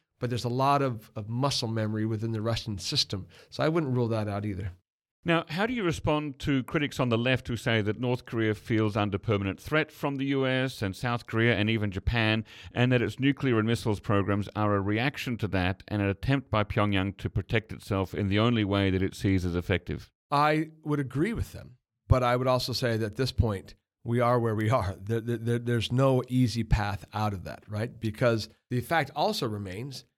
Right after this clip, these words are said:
Speaker 1: that even without nuclear weapons, even without missiles, North Korea as a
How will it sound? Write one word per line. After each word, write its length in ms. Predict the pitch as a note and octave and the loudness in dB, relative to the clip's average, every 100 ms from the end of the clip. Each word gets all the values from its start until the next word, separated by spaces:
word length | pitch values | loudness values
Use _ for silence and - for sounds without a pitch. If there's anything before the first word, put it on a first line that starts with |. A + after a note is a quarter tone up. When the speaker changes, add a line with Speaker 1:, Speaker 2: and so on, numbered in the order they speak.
| _ _ | _ _
Speaker 1:
that 320 | A#2 B2 A#2+ _ _ _ - | -4 -4 -4 _ _ _ -2
even 360 | F#3+ F#3 E3+ | 0 2 2
without 360 | C#3+ C#3 C3 A2+ | 2 2 0 0
nuclear 300 | A#2 A2+ G#2 | -2 -2 -4
weapons, 520 | F2+ F2+ G2 B2 - - | -4 -4 -4 -4 -12 -6
even 320 | C#3+ D#3 D#3 C#3 | 0 2 2 0
without 480 | B2 A#2+ A#2+ - | 0 0 -2 -4
missiles, 580 | G#2 G#2+ - F#2+ C3+ - _ _ _ _ | -4 -2 -2 -6 -10 -14 _ _ _ _
North 300 | A#2+ C3+ C3 | 2 4 4
Korea 480 | - C#3 C3 B2 A#2+ | 2 4 6 6 4
as 320 | A2+ A2+ G#2 | 2 0 0
a 240 | G#2+ G2 | -2 -4